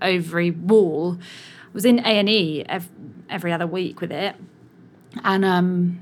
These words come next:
the doctor just said, "Oh, just go on the pill and we'll see how it goes." And there were a lot of occasions like that where I just felt like, this isn't, uh, if you could understand the level of pain I'm in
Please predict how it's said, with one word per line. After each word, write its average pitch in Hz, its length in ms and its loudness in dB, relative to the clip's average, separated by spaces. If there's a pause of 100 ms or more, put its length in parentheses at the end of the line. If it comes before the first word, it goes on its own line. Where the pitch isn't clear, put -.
the 226 80 -2
doctor - 300 0
just 190 220 -2
said, 202 160 0
"Oh, 185 360 2 (140)
just 190 220 -6
go 208 100 0
on 196 80 0
the 185 80 0
pill 180 560 0
and 190 120 -2
we'll 190 100 2
see 185 120 0
how 175 100 4
it 175 100 -2
goes." 175 420 0
And 175 260 -2 (880)
there 269 200 4
were 277 140 8
a - 20 10
lot 285 320 8
of 208 220 -2 (280)
occasions 214 540 4
like 190 140 0
that 190 240 2
where 180 180 6
I 180 100 4
just 185 240 -4
felt 190 240 2
like, 160 380 -4
this 202 200 0
isn't, 214 280 2 (400)
uh, - 200 4
if 269 140 6
you 311 160 10
could 294 140 4
understand 262 440 6
the 214 80 6
level 214 240 6
of - 80 0
pain 220 240 2
I'm 165 160 2
in 160 320 -2